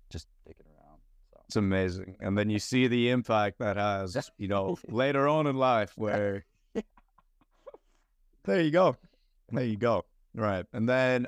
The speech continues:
Speaker 2: after all of that, you said that you got a couple degrees and you went to
Speaker 1: Yeah.
Speaker 2: uni. How was your uni experience or college? College, sorry, America, college.
Speaker 1: It's, it was, it was good. Um, I think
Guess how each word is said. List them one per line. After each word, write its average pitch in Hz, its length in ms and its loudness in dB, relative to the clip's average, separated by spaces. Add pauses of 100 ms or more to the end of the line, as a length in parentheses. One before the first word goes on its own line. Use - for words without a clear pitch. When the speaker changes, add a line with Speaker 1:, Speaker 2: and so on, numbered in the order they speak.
Speaker 2:
after 139 440 0
all 98 160 2
of 92 80 -2
that, 90 260 -2
you 95 140 -6
said 95 400 -2
that 98 160 -2
you 110 120 -6
got 98 160 0
a 101 60 -4
couple 120 220 -6
degrees 104 580 -2 (260)
and 87 160 -4
you 92 100 -4
went 101 180 -4
to - 60 -6
Speaker 1:
Yeah. 104 80 -2
Speaker 2:
uni. 104 240 0
How 127 180 2
was 170 200 -2
your 175 120 -2
uni 151 380 0
experience - 760 -8 (140)
or 101 100 -6
college? 107 720 0 (160)
College, 87 440 -2
sorry, 85 460 -2
America, 87 540 -4 (160)
college. 95 500 -2 (500)
Speaker 1:
It's, - 540 -6
it 107 120 0
was, 92 460 -4 (520)
it 135 40 2
was 160 140 2
good. 123 420 0 (200)
Um, 104 680 0 (840)
I 90 120 -4
think - 540 -6